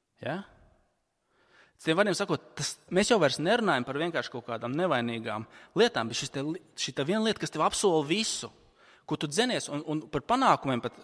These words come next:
ir, ir tas, tā, tā līkne tāda pat kā atkarībām no,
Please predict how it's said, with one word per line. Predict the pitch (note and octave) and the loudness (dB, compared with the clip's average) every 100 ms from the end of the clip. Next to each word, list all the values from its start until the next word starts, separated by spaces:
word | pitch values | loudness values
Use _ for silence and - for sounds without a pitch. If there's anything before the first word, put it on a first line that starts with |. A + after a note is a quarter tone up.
| - | -16
ir, | - E3 | -4 -4
ir | E3+ E3 | -4 -6
tas, | D3+ | -6
tā, | - D3 - | -8 -12 -8
tā | C3+ - C3 | -8 -4 -4
līkne | F3 C4+ D#3+ B2+ | 0 -2 -2 0
tāda | D#3+ D3 | 0 2
pat | G3 - | 0 2
kā | C#3+ A#2+ - - - | 2 2 -4 -20 -6
atkarībām | F3 - D3 B2 A2+ | -6 -2 -4 -2 -4
no, | A2+ | -4